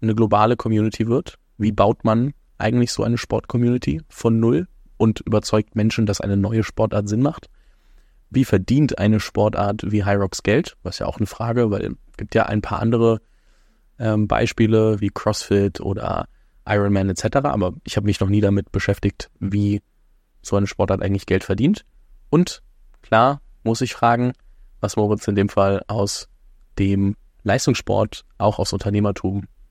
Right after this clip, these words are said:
mitgebracht, äh, gelernt hat, mitgebracht hat, ins Unternehmertum übersetzt hat. Ähm, das finde ich spannende Fragen. Und deswegen,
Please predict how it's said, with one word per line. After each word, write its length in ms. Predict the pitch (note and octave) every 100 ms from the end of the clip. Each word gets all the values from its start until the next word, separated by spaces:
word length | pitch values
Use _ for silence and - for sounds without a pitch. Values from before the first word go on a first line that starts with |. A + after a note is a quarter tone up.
| _
mitgebracht, 640 | - A2+ - G#2+ G#2+ G2 -
äh, 280 | - G2+ G2
gelernt 380 | - G#2 G#2+ G#2+
hat, 220 | A2+ -
mitgebracht 480 | A2+ - G#2+ G#2+ -
hat, 200 | G2+ - -
ins 180 | B2+ -
Unternehmertum 640 | A2 G#2+ G#2 G2+ - G#2 - - - _
übersetzt 480 | - G2+ F#2+ G#2 -
hat. 300 | F#2+ B2 - -
Ähm, 260 | G2+ G2+ G2+
das 140 | A2
finde 120 | B2+
ich 180 | B2 - - -
spannende 300 | - - A#2+
Fragen. 400 | B2+ - G#2+ C#3+ F3+
Und 80 | A2+
deswegen, 460 | G#2 A#2 A2 A2